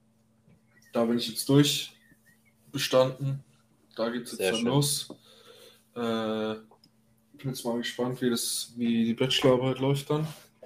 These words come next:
Speaker 2: Mhm.
Speaker 1: Und ansonsten ist da rela-, sonst geht's mir eigentlich ganz gut.
Speaker 2: Sehr schön.
Speaker 1: Ähm, ist zurzeit ein bisschen zu warm für meinen Geschmack.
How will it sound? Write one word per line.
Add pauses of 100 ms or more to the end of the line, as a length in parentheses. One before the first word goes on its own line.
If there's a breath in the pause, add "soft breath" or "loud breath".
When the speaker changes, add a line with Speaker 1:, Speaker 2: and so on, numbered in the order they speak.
(400)
Speaker 2:
Mhm. (340)
Speaker 1:
Und (200)
ansonsten (1160)
ist
da (420)
rela-,
sonst
geht's
mir
eigentlich
ganz
gut. (440)
Speaker 2:
Sehr
schön.
Speaker 1:
Ähm, (1500)
ist
zurzeit
ein
bisschen
zu
warm
für
meinen
Geschmack.